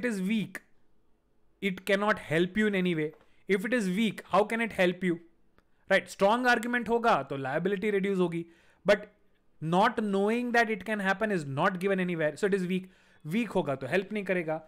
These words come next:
The only option which makes any sense is that this argument is a weak argument and there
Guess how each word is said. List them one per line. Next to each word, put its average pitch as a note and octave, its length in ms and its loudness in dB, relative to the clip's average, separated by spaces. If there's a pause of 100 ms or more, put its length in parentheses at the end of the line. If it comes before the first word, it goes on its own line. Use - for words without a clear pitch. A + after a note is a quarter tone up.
(140)
The G3+ 140 -8 (200)
only A#3 460 2
option A3+ 520 0
which F#3 160 -4
makes G3+ 300 -6
any G3 200 -4
sense D#3+ 420 -6 (300)
is F#3+ 220 2
that A#3 340 2 (140)
this G#3+ 160 4
argument E3+ 640 -2
is G#3 180 0
a A#3 80 4
weak G#3+ 240 -2
argument B2 600 -4 (160)
and F#3 580 0 (520)
there D#3+ 300 4